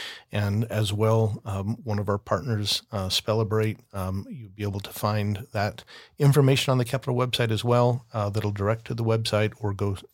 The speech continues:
directly to spellibrate dot com. Well, Doctor Gregory Soderberg and Miss Cynthia,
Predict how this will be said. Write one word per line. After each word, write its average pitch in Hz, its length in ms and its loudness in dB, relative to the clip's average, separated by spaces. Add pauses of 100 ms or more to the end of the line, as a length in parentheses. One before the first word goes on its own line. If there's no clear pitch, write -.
directly 101 400 -2
to 101 300 -4
spellibrate 107 800 0 (460)
dot 98 340 0 (200)
com. 98 440 -4 (840)
Well, 120 80 -8
Doctor 120 440 4 (160)
Gregory 135 280 -2
Soderberg 127 560 4
and 107 100 4
Miss 113 120 4
Cynthia, 113 560 4